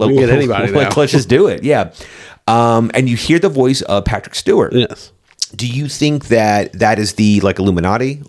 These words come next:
Speaker 2: or do you think it's something else?
Speaker 1: Uh, man, I've had, like, three kinds. Like, I,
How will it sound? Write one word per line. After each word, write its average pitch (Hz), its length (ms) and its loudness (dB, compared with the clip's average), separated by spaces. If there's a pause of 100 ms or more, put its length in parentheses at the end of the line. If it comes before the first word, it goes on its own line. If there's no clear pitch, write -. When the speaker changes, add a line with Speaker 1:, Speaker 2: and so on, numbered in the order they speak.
Speaker 2:
or 92 420 2
do 85 220 -4
you 95 60 2
think 95 140 -2
it's 85 80 -6
something 90 220 -2
else? 110 320 -2 (1000)
Speaker 1:
Uh, 139 440 2 (460)
man, 151 220 0
I've 156 120 0
had, 147 220 0
like, 113 320 -4 (720)
three 139 320 4
kinds. 123 760 -4
Like, 123 280 0
I, 139 120 -2